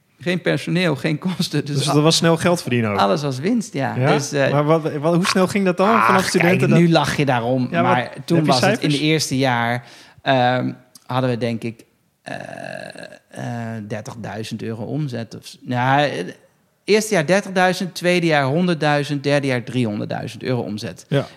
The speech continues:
Speaker 1: En, eh, de marge was dan wel va-, eh, vijftig procent soms.
Speaker 2: Ja.
Speaker 1: Dus, nou ja,
Speaker 2: Dus, eh,
Speaker 1: honderdvijftigduizend
Speaker 2: delen door
Speaker 1: winst,
Speaker 2: twee.
Speaker 1: terwijl je nog
Speaker 2: Ja.
Speaker 1: studeert,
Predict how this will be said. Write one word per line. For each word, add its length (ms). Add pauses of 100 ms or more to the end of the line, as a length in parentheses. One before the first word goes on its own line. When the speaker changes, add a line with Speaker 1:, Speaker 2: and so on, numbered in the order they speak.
Speaker 1:
En, 180
eh, 220
de 80
marge 440
was 220
dan 300
wel 300
va-, 220
eh, 180 (260)
vijftig 400
procent 400
soms. 460
Speaker 2:
Ja. 60 (340)
Speaker 1:
Dus, 300
nou 140
ja, 80
Speaker 2:
Dus, 40
eh, 80
Speaker 1:
honderdvijftigduizend 920
Speaker 2:
delen 140
door 100
Speaker 1:
winst, 140
Speaker 2:
twee. 120
Speaker 1:
terwijl 200
je 60
nog 100
Speaker 2:
Ja. 60
Speaker 1:
studeert, 600